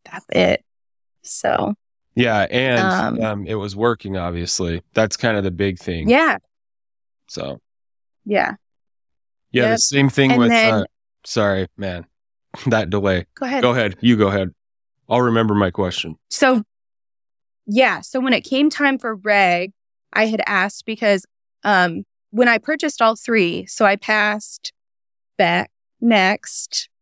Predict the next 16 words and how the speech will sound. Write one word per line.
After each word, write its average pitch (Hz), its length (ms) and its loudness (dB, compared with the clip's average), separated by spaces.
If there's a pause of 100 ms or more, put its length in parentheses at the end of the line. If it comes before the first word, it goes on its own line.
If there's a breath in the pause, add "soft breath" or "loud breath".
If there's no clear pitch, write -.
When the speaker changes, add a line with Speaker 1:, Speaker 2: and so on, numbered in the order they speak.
(680)
Speaker 1:
and 208 220 4
then 185 300 4 (360)
audit. 180 600 2
But - 200 4
in 262 180 2
there, 220 360 4
I 208 140 0
failed 185 680 0
reg 240 400 0 (120)
because 220 240 -6
I 196 120 4
have 180 100 -2
never, 190 520 2 (460)
I 208 160 2
did 190 200 -2
one 190 560 -2